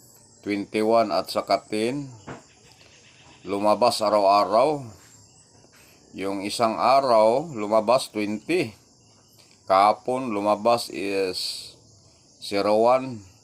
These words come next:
Ay, twelve kahapon. Tapos yung,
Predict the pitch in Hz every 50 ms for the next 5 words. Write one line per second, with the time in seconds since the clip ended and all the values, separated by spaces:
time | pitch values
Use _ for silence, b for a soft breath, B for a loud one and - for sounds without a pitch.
0 | - 127 135 127 117 107 95 - _ - _ - _ _ _ _ - - - _
1 | _ _ _ _ _ _ - - - _ _ _ _ _ - 113 127 135 139 123
2 | 113 - 123 123 123 120 117 - - - 139 143 135 120 - - - - 135 135
3 | 113 - 117 113 117 117